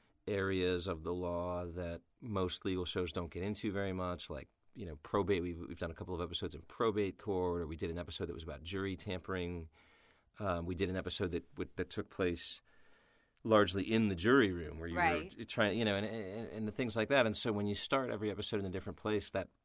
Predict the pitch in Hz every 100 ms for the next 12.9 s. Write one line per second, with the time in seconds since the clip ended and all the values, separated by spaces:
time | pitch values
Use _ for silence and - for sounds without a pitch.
0 | - - 98 90 85 - 87 87 82 78
1 | 76 80 85 85 82 - _ - - -
2 | 95 95 90 - - 87 82 82 78 82
3 | - - 98 92 95 - 98 90 95 87
4 | 87 87 - - - 98 98 90 85 82
5 | 87 85 - - - - - 226 - 214
6 | 202 240 247 - 170 156 - - - -
7 | 151 285 131 294 - 285 269 262 262 -
8 | 120 - 113 92 87 190 196 208 220 208
9 | 165 147 170 170 175 160 143 165 190 196
10 | 190 180 139 127 147 139 147 - 170 180
11 | 160 147 151 156 135 135 - _ 151 139
12 | 131 147 156 135 127 123 147 143